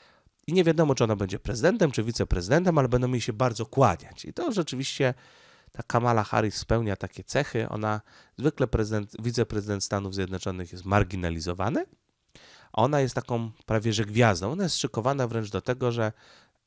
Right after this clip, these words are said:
y, że pan Joe Biden może nie dożyć końca kadencji i że ona może zostać prezydentem Stanów Zjednoczonych na mocy tego, że, no, wiceprezydent po śmierci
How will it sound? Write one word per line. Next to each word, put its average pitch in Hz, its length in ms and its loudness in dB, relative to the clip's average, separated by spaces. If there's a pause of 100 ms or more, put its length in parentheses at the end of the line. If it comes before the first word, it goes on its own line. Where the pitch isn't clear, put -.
(220)
y, 104 240 4
że 104 180 -2
pan 101 380 0 (200)
Joe 117 140 6
Biden 104 460 4
może 101 400 -4 (220)
nie 117 280 2
dożyć 107 640 4 (600)
końca 110 340 0
kadencji 113 680 -2
i 101 120 -6
że 101 300 -2 (600)
ona 117 240 4
może 104 320 2
zostać 95 640 -2 (120)
prezydentem 107 520 0
Stanów 104 320 -2
Zjednoczonych 98 640 -2
na 104 80 -4
mocy 98 260 -4
tego, 101 300 -2
że, 95 200 -2 (360)
no, 107 60 -8
wiceprezydent 107 680 2
po 95 100 -4
śmierci 95 480 -2